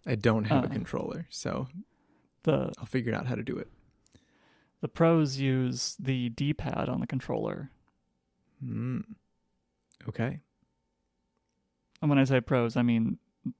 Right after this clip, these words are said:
Speaker 2: literally one speedrunning video that I watched for ten minutes.
Speaker 1: <laughs> Is that the, the, no, it wouldn't be the, um, tas.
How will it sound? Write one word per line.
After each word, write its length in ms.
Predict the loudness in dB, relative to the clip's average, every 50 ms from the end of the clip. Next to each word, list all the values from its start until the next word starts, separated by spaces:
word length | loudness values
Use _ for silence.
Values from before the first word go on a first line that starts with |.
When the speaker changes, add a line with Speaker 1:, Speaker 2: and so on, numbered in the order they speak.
| _ _ -6
Speaker 2:
literally 400 | 0 0 0 2 0 -2 -2 -4
one 320 | -2 0 0 2 2 2 0
speedrunning 540 | 0 0 -2 -2 -2 0 2 2 4 4 4
video 300 | 2 0 0 0 0 0
that 120 | 0 0
I 80 | 0 0
watched 440 | 2 2 2 2 0 -2 -8 -12 -4
for 120 | -4 -4 -2
ten 240 | 2 2 4 4
minutes. 500 | 6 4 4 2 0 -4 -8 -8 -8 -4 -4 -4 -2 -2 -4 -4 -4 _ _ _ _ _ _ _ _ _ _ _ _
Speaker 1:
<laughs> 1040 | _ _ _ _ -20 -20 -20 -18 -20 -20 -20 -20 -20 -20 _ _ _ _ _ _ -6
Is 120 | -4 2 4
that 180 | 4 2 4
the, 500 | 4 2 4 4 4 4 4 2 0 -4 _ _ _ _ _ _ _ -10
the, 500 | 0 2 4 6 6 6 4 4 2 0 _ _ -8
no, 320 | -2 2 4 4 6 6 4
it 60 | 4
wouldn't 240 | 4 2 2 0 0
be 120 | 0 -2 -2
the, 360 | -2 -2 -4 -4 -6 -6 -10 _ _ _ _ _ _ _ _ _ _ _ -10
um, 440 | -10 -10 -8 -10 -10 -10 -10 -12 -14 _ _ _ _ _ _ _ _ _ -18 -8
tas. 560 | -4 -2 -2 -2 -2 -4 -6 -6 -8 -8 -10